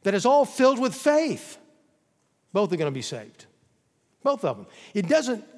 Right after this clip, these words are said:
so much matter. I mean, the amount of the faith is important, but the most important thing is the object of your faith. What are you grabbing hold of? Which branch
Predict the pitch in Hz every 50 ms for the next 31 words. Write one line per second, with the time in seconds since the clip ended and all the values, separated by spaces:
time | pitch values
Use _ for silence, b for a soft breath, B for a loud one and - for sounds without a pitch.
0 | - - - 262 262 247 226 233 165 170 214 214 190 190 196 240 285 277 233 220
1 | 254 339 311 247 214 190 165 - - 214 202 185 151 156 147 127 139 131 - -
2 | 240 240 180 143 123 B B B B B B - 175 170 190 190 - - 139 -
3 | - - 262 269 240 170 156 160 156 143 120 156 160 - - - - 170 196 226
4 | 233 190 127 - 135 113 - - - - b b b b b b b - 143 139
5 | 131 117 104 - 127 113 98 - - - - - _ _ _ b b b b b
6 | b b - 180 269 311 277 220 185 123 135 147 196 202 208 208 208 208 202 180
7 | 143 151 180 170 165 - 123 220 247 - - 135 120 139 175 190 190 175 123 110
8 | 101 - - - - -